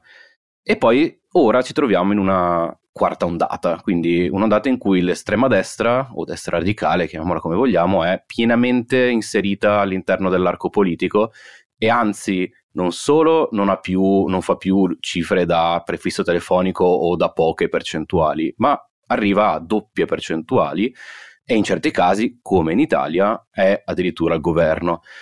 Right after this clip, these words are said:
Ora, come siamo arrivati qui, eh, non c'è una risposta univoca, nel senso ci sono tanti fattori che hanno determinato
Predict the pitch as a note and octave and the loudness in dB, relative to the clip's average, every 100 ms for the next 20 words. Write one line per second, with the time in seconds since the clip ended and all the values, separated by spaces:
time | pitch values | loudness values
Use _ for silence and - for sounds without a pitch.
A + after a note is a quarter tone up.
0 | - - _ A#2+ G#2+ F#2+ - _ _ _ | -20 -20 _ 2 2 0 -4 _ _ _
1 | - D3+ C#3+ A#2+ G#2 F#2 G2 F#2+ F#2+ A#2+ | 0 2 2 2 2 2 0 -2 -4 0
2 | D3 D#3+ - - F#2+ F#2+ F#2 G2 - G2+ | 2 0 -2 -2 0 2 0 0 0 0
3 | G2 F#2 - F2+ - G2 F2 F2 D#2+ F2 | 0 -4 -4 -4 -2 -4 -4 -4 -2 -4
4 | - E2+ E2+ E2+ - F2+ - F2 - _ | -2 -2 -2 -6 -6 -6 -4 -8 -8 _
5 | - G2 G2 - _ G#2 A2 - G2+ F#2 | -8 -4 -2 -2 _ -2 -2 -2 -4 -4
6 | - - F#2+ F#2+ G2 F2 E2 F#2 F2 F2 | -2 0 2 2 0 -2 -2 -2 0 0
7 | E2+ E2+ F2+ E2+ E2 | 0 -2 0 0 -2